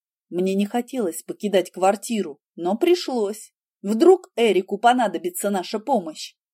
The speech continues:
И потом, когда я много лет назад пришла к Хелварду, только благодаря Эрику у нас получилось заключить брак по законам вампиров и спасти мою жизнь. Мы с Хелом торопливо собрались,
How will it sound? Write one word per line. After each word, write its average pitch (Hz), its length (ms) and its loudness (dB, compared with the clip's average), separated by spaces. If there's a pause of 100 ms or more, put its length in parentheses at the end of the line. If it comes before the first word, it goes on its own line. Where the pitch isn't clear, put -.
(400)
И 190 100 -4
потом, 254 580 0
когда 208 280 2
я 240 100 4
много 247 300 0
лет 254 240 -2
назад 233 420 0
пришла 226 400 0
к - 120 -20
Хелварду, 208 580 -2 (280)
только 214 280 2
благодаря 262 640 2
Эрику 196 460 -2
у 214 120 -4
нас 196 260 -4
получилось 190 600 -2
заключить 202 580 -2
брак 220 420 0 (280)
по 196 80 0
законам 214 540 2
вампиров 214 580 0 (440)
и 180 100 -8
спасти 269 540 2
мою 180 320 -4
жизнь. 226 440 -8 (1000)
Мы 175 220 -2
с - 120 -4
Хелом 196 440 -2
торопливо 233 580 2
собрались, 180 840 -4